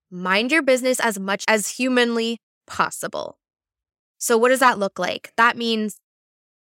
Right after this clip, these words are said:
grounding yourself in your mission, your vision, and your purpose. Who are you deep down, and what are you here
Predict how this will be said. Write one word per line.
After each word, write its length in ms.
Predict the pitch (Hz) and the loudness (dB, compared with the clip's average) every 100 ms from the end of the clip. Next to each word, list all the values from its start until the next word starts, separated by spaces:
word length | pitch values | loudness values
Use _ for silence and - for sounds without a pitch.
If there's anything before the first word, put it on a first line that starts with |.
| _ _ | _ _
grounding 680 | - 226 240 247 262 240 214 | -4 2 4 2 2 2 2
yourself 580 | 196 190 - 175 175 - | -2 -4 0 0 0 0
in 160 | 226 220 | 2 4
your 140 | 214 | 2
mission, 680 | 202 190 196 - 254 254 277 _ _ _ | 0 2 2 2 2 2 -2 _ _ _
your 200 | 190 208 | 0 0
vision, 760 | 185 196 190 185 233 254 277 285 _ - | 0 -2 -2 0 0 0 -4 -8 _ -4
and 140 | 220 202 | -2 0
your 120 | 190 | -2
purpose. 680 | - 180 175 - 196 - - _ _ _ _ _ _ _ - | -2 -4 -2 -4 -6 -8 -16 _ _ _ _ _ _ _ -4
Who 380 | 294 330 349 330 - | 2 4 4 0 2
are 440 | 208 214 220 226 - _ | 4 6 4 2 -4 _
you 680 | 180 175 202 202 247 330 330 _ _ _ _ _ _ _ _ _ _ _ - 180 | -10 -4 0 2 2 0 -2 _ _ _ _ _ _ _ _ _ _ _ -8 -6
deep 300 | 202 220 - | -2 -2 0
down, 440 | 220 175 180 233 262 | 2 4 2 -4 -2
and 340 | 226 214 175 175 | -2 -2 -6 0
what 160 | 214 - | -2 0
are 100 | 240 | -6
you 160 | 240 233 | -4 -6
here 540 | 208 - 196 190 190 | -10 -8 -4 -4 -6